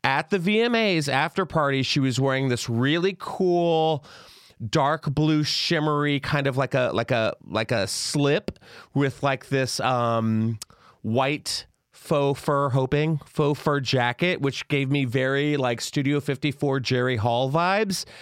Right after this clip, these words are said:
If Taylor Swift is in her disco Jessie Ware, Kylie Minogue era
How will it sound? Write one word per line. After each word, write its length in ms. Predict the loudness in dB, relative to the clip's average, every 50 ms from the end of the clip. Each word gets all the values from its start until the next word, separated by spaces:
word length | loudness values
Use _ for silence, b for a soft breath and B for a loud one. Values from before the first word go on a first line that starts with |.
| B B B B B B -4 -2
If 260 | 0 0 0 -2 -2
Taylor 440 | 0 2 2 4 4 2 2 0 0
Swift 460 | -2 0 2 2 4 2 0 0 0
is 200 | 0 0 2 2
in 140 | 2 4 4
her 180 | 4 4 2 2
disco 880 | 2 2 2 2 2 0 0 0 2 2 4 4 4 2 2 0 -2 -6 b b b b b b b b b b _ _ _ _ _ -8
Jessie 520 | -4 0 0 0 0 0 0 0 0 2
Ware, 280 | 2 4 4 2 2 0
Kylie 420 | -2 0 0 0 2 2 2 4
Minogue 420 | 4 4 4 4 4 4 2 2
era 500 | 2 2 2 2 2 2 2 0 -2 -4